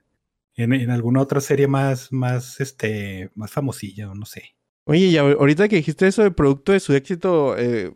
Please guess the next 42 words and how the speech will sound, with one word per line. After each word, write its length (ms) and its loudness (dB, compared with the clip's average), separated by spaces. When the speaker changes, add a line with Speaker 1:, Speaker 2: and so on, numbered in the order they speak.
Speaker 2:
me 280 0
vino 200 2
así 280 -2
de 120 2
repente 460 -4
un 120 -2
flashazo 600 -2
de 180 2
cómo 240 4
hay 160 4
actores 460 2
que, 420 2
o 120 -4
sea, 100 2
salen 240 2
en 60 4
una 160 4
serie 260 4
muy 120 4
famosa, 440 0
¿no? 220 -4
Y 140 2
hacen 260 2
el, 120 4
el, 380 2
el 200 -2
salto 420 0
a, 80 4
a 160 -2
la 160 0
película 580 0
y 220 0
ya 160 4
en 120 4
una 200 4
película 400 2
te 100 0
das 160 2
cuenta 320 0
de 120 4
que, 160 -4
güey, 380 0